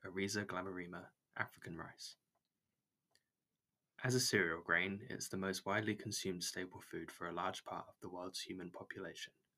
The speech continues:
especially in Asia and Africa. It is the agricultural commodity with the third highest worldwide production,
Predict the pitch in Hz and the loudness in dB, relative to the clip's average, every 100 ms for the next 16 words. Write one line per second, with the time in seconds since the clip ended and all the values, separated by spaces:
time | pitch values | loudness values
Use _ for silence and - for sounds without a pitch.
0 | _ 107 - 104 - 107 104 92 87 95 | _ -6 0 0 2 2 2 2 -2 -2
1 | 98 104 92 87 - 98 - - _ _ | 0 -2 -2 -6 -10 -14 -14 -16 _ _
2 | _ _ _ _ _ _ _ _ _ _ | _ _ _ _ _ _ _ _ _ _
3 | _ - 101 85 90 98 107 113 113 - | _ -4 -4 -4 -2 2 4 4 2 2
4 | 107 - 95 95 82 90 - 95 90 85 | 0 2 0 0 -4 -6 -4 -4 -4 -6
5 | - 101 104 - 95 92 - - 92 92 | -4 0 0 2 2 2 0 -2 -2 0
6 | 90 87 - 90 - - | -2 -2 -6 -6 -6 -8